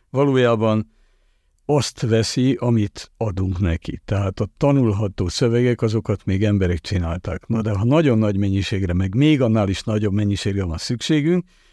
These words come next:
akkor ez alatt az egy év alatt, amióta a chat G P T kint van, már magyarul is szép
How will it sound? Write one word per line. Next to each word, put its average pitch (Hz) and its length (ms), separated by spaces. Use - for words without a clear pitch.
akkor 143 420
ez 147 180
alatt 110 280
az 110 120
egy 110 220
év 104 200
alatt, 92 260
amióta 98 420
a 90 60
chat 101 260
G 95 100
P 87 160
T 139 120
kint 147 280
van, 151 160
már 147 140
magyarul 120 440
is 135 120
szép 170 340